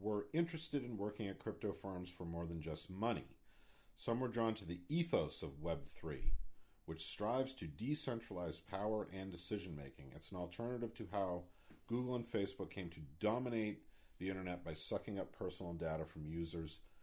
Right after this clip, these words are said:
to sell targeted ads. Oh. That's how Google and Facebook make money. I really had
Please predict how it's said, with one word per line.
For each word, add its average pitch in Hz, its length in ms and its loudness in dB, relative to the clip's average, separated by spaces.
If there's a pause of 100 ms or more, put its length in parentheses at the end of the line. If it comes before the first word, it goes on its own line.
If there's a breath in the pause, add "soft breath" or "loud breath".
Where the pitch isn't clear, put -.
(260 soft breath)
to - 80 -6
sell 85 440 2 (120)
targeted 76 480 -4 (320)
ads. - 420 -14 (480)
Oh. 90 180 -6 (1200 soft breath)
That's 82 240 -4
how 71 220 -4
Google 67 260 -8
and 67 100 -12
Facebook 67 500 -10
make 67 220 -14
money. 67 360 -12
I 64 100 -16
really 73 460 -8
had 76 100 -8